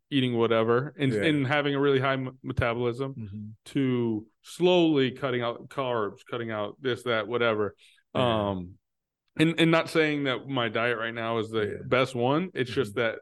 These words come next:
Speaker 1: that part, the discipline there is easy
Speaker 2: Yeah,
Speaker 1: for
Speaker 2: all,
Speaker 1: me.
Speaker 2: all I could have was my sups until, my supplements until almost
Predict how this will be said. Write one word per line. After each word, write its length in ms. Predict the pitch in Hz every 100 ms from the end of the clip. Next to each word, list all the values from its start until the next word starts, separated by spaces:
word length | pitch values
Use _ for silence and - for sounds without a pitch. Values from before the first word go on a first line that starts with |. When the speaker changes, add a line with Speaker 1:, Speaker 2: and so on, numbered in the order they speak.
| -
Speaker 1:
that 240 | 139 135
part, 280 | - 127 123
the 120 | 143
discipline 640 | 135 139 156 160 143 135 127
there 360 | 117 110 98 _ _ _ _ -
is 140 | 123
easy 260 | 135 135 127
Speaker 2:
Yeah, 100 | 123
Speaker 1:
for 60 |
Speaker 2:
all, 200 | 147 151
Speaker 1:
me. 60 | -
Speaker 2:
all 180 | 151 160
I 80 | 147
could 140 | 139
have 280 | 135 127 110
was 140 | 113
my 140 | 117 107
sups 600 | - 127 131 - - - -
until, 840 | 117 113 - 156 143 110 101 104 - -
my 80 | 107
supplements 560 | - 139 135 135 127 -
until 880 | 113 98 - 147 160 113 98 98 - _ _ _ _ _ _ _ _ -
almost 520 | 117 113 110 101